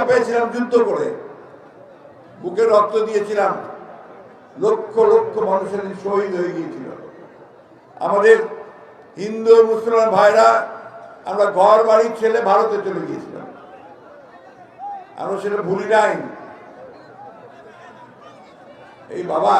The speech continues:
তোমরা যদি এরকম কথা বলতে থাকবে, আমি তো কথা বলতে পারবো না। প্লিজ, পেছন দিকে কথা বলে না। এখন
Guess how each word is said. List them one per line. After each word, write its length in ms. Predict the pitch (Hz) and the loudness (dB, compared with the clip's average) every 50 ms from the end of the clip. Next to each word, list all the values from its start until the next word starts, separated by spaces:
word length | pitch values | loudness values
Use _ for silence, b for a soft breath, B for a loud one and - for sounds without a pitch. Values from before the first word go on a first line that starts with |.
| - - - - | 0 -2 -4 -6
তোমরা 220 | 160 156 - 180 180 185 | -6 -4 -4 -4 -4 -2
যদি 120 | 196 202 202 | -2 -2 -2
এরকম 180 | 196 190 185 - 180 175 | -2 -4 -8 -10 -8 -8
কথা 180 | 175 170 196 196 190 202 | -6 -2 -2 -2 0 -2
বলতে 180 | 196 202 208 202 196 190 | -4 -4 -4 -4 -4 -4
থাকবে, 300 | 190 185 185 190 214 214 214 - - - - - - - - - - - - - - 160 170 | -4 -4 -2 -2 -2 -2 -2 -2 -6 -8 -12 -14 -16 -18 -20 -20 -20 -20 -20 -12 -6 -4 -4
আমি 180 | 175 202 208 202 202 208 | -4 -4 -6 -6 -4 -2
তো 80 | 196 190 - - - - - - - - - - - - - - - - - 807 - - - - - - - - - - - - - - - - | 0 0 0 0 -2 -4 -10 -14 -16 -18 -18 -20 -20 -20 -20 -20 -20 -20 -20 -20 -20 -20 -20 -20 -20 -20 -20 -20 -20 -20 -20 -20 -20 -16 -10 -6
কথা 200 | 165 175 190 190 190 | -4 -2 0 0 -2
বলতে 160 | 180 180 160 - 143 | -2 -4 -6 -6 -6
পারবো 200 | - - - - - - | -6 -8 -8 -10 -12 -14
না। 80 | - - - - - - - - | -14 -16 -16 -20 -20 -20 -16 -8
প্লিজ, 300 | 196 214 220 196 170 165 - - - - - - - - - - - - - - - - - - - - - - - - - - - - - - - - - - - - - - - - - - | -6 -4 -4 -4 -4 -6 -10 -14 -16 -18 -20 -20 -20 -20 -20 -20 -20 -20 -20 -20 -20 -20 -20 -20 -20 -20 -20 -20 -20 -20 -20 -20 -20 -20 -20 -20 -20 -20 -20 -20 -20 -20 -20 -20 -20 -20 -20 -12
পেছন 340 | - 180 196 196 208 226 226 233 226 | -8 -6 -4 0 2 2 2 2 0
দিকে 180 | 233 233 240 240 233 226 214 | -2 0 0 0 2 2 2
কথা 180 | 208 214 233 233 226 233 | 2 4 4 4 4 6
বলে 180 | 233 226 226 226 208 | 4 6 4 4 2
না। 80 | 180 175 - - - - - - - - - - - - - - - - - - - - - - - - _ - - _ - - - - - 698 740 740 719 679 _ _ _ - - - - - - - 831 - - - 247 - - - - - - - - - - - - - - - - | 2 -2 -2 -6 -10 -14 -16 -18 -20 -20 -20 -20 -20 -20 -20 -20 -20 -20 -20 -20 -20 -20 -20 -20 -20 -20 _ -20 -20 _ -20 -20 -20 -20 -20 -20 -20 -20 -20 -20 _ _ _ -20 -20 -20 -20 -20 -20 -20 -20 -20 -20 -20 -20 -20 -20 -20 -20 -20 -20 -20 -20 -20 -20 -20 -20 -20 -20 -12 -6
এখন 180 | 175 214 233 | -2 2 4